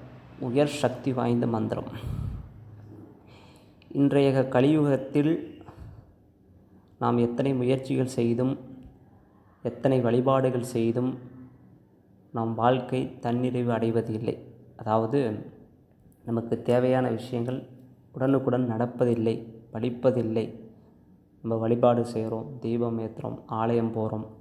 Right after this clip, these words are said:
பலவிதமான பரிகாரங்கள் செய்கிறோம். ஆனால், பலன் இருக்குதா அப்படின்னு பார்க்கின்ற போது, எல்லாருக்கும் நடப்பது இல்லை. அதுதான்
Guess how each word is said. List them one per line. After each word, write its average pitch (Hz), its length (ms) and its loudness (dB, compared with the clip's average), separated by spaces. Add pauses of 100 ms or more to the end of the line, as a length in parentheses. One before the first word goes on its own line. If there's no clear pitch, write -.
(580)
பலவிதமான 120 580 4
பரிகாரங்கள் 113 720 0
செய்கிறோம். - 460 -10 (280)
ஆனால், 120 340 -2
பலன் 120 380 2
இருக்குதா 120 280 -4
அப்படின்னு 110 320 -2
பார்க்கின்ற 107 440 -6
போது, 117 280 -6
எல்லாருக்கும் 110 680 -2
நடப்பது 107 500 -2
இல்லை. 107 320 -4
அதுதான் 113 460 -4